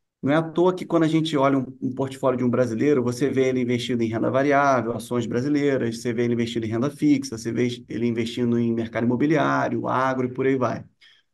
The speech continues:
Só tem um ponto importante que cai nessa linha de diversificação internacional, que é o seguinte: o que que a gente tem que estudar a respeito? O quão esses ativos, ainda que sejam diferentes, o quão eles se movimentam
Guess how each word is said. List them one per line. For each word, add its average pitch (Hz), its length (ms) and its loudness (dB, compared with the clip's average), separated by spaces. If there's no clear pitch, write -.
Só 175 180 0
tem 214 160 2
um 240 140 6
ponto 185 340 0
importante 147 840 0
que - 140 -6
cai 165 320 2
nessa 151 280 2
linha 123 300 4
de 107 160 -4
diversificação 113 800 -4
internacional, 123 720 0
que 156 80 -2
é - 20 2
o 160 40 -2
seguinte: 139 520 0
o - 20 -18
que 156 80 -8
que 185 80 0
a - 20 2
gente 170 240 0
tem 156 160 4
que 156 80 -4
estudar 131 380 0
a 123 80 2
respeito? 120 580 -2
O 165 200 0
quão 226 340 2
esses 180 280 0
ativos, 165 800 0
ainda 208 320 0
que - 100 -4
sejam 156 260 4
diferentes, 135 500 0
o 156 80 -4
quão 226 240 0
eles 220 240 0
se 214 80 0
movimentam 214 1000 2